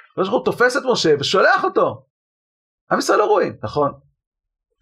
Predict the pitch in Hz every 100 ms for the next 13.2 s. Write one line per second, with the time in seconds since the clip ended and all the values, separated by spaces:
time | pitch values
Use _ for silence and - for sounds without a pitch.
0 | - 107 139 160 139 120 104 139 127 123
1 | 113 110 98 95 92 110 226 262 180 180
2 | 247 247 262 220 226 214 - - 196 185
3 | 226 220 165 - _ _ - _ _ _
4 | _ _ _ _ _ _ _ - 151 269
5 | 330 - 311 302 247 240 - 330 349 294
6 | - _ _ - 151 208 302 311 277 -
7 | - 170 185 247 233 208 247 - 180 185
8 | 180 - 427 440 294 262 233 185 202 427
9 | 453 494 494 403 - _ _ _ _ _
10 | _ _ _ _ _ _ _ _ - 175
11 | 175 - - _ _ _ _ 143 143 131
12 | 135 107 110 165 151 - 117 123 131 120
13 | 117